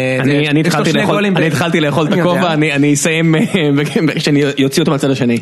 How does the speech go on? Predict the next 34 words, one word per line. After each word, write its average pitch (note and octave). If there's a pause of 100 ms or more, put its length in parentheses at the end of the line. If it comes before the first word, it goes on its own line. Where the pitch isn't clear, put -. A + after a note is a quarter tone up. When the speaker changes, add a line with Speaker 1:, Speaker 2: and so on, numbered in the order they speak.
Speaker 2:
זה, D#3
זה -
כל D#3
כך F#3+
מצחיק E3+
שכאילו E3
מכבי, D#3
גם F3
שמכבי E3
לא D#3+
עושה D#3+
רכש D3+
בכלל, E3
Speaker 1:
<laughs> E3
Speaker 2:
הרכש F#3+
שם F3+
את D#3
הגול, F#3+
אתה D3
מבין? E3+
כאילו, F3 (420)
זה D#3+
מצחיק, E3
אה, C4
עדיין D#4
אף F4
אחד D4
לא D#4
יכול C#4+
לשים B3+
גול B3+
בקבוצה, G#3
אז A#3+
כאילו, F#3+